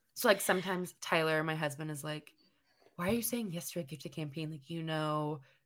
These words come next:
your worth, like, you know that you should be getting paid for this." And I'm like,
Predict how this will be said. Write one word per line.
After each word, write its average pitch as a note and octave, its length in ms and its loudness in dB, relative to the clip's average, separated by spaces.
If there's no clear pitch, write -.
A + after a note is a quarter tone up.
your G3+ 180 2
worth, D#3 420 2
like, C#3 180 -6
you D#3 140 -2
know D3+ 120 2
that D3+ 120 0
you D3+ 40 -6
should D3+ 140 -10
be D#3 60 -6
getting D#3 220 -6
paid C#3 240 -4
for D3+ 100 -6
this." C#3+ 480 0
And F3+ 100 -8
I'm F3 80 -4
like, D#3+ 240 -8